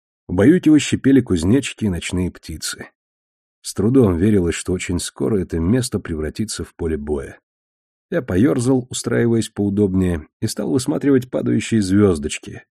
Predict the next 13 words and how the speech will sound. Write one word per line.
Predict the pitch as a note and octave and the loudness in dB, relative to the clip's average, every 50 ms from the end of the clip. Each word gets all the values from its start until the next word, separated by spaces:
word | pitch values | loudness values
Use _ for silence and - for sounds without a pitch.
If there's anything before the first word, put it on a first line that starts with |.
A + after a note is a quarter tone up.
| _ _ | _ _
твёрдо | - A2 D3+ E3+ C#3+ A2+ G#2 | 0 0 2 2 2 0 0
решив | G2 F2+ - - C#3+ C3 - | 0 -2 -2 -4 -6 -4 -4
насладиться | G#2 F#2 - F2 F2 E2+ F#2+ F2 - - | -4 -6 -6 -6 -4 -4 -4 -4 -4 -6
покоем. | D#2+ - F2 - - - D#2 C2+ A1 G#1 - _ _ _ _ _ _ _ _ _ _ _ _ - | -8 -8 -8 -10 -10 -10 -12 -10 -12 -14 -18 _ _ _ _ _ _ _ _ _ _ _ _ -12
Не | - F2 G2 | -6 -4 -4
исключено, | - - - G2 F#2 - - G2+ A#2+ C3+ A#2+ | -4 -2 -2 -2 -2 0 2 2 4 4 2
что | - - - F2 | 0 -2 -4 -6
больше | D#2 D2+ F#2+ D3 D3+ B2+ - - | -2 0 2 2 2 0 -2 0
мне | B2+ G#2+ F#2+ G2+ A#2+ | 0 2 2 2 0
его | A#2+ A2 G#2 G#2 | 0 0 0 -2
испытать | G2 - - F#2+ - - E2+ D#2+ - | -2 -4 -6 -6 -4 -2 -4 -4 -4
не | F2 E2 | -4 -4
доведётся. | D#2+ E2 D#2+ D#2+ C#2+ D2+ D2 - - - - - - | -4 -4 -4 -4 -6 -8 -10 -12 -12 -12 -12 -12 -16